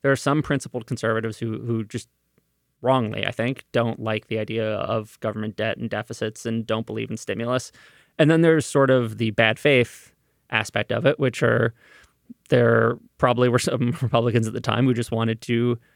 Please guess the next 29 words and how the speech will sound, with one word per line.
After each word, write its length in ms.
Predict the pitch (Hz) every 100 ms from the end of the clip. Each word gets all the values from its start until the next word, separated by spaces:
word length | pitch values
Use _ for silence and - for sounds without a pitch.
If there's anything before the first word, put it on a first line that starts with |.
| _ -
kneecap 680 | 113 113 117 - 110 107 - _ _ - -
the 140 | 131
Obama 380 | 120 117 113 113
presidency, 680 | 208 160 117 - - 78 123
you 60 | -
know, 60 | -
Mitch 160 | 101
McConnell 380 | 123 147 160 110
style. 400 | - - 95 - _ _ _
And 260 | 135 127 123
we've 200 | 123 117
seen 200 | - 123
a 40 | 117
lot 240 | 113 113
of 40 |
that 140 | 110 -
concern 320 | 120 - 117
about 200 | 110 110
debt 160 | 113 -
and 100 | 113
deficits, 720 | 107 - - 117 107 - - _ _ -
uh, 200 | 110 107
just 180 | 113 _ -
evaporate 600 | 110 107 110 104 104 110
under 160 | 113 107
the 80 |
Trump 220 | - 160 113
administration, 760 | 98 98 - - - - 117 -
um, 420 | 110 104 110 110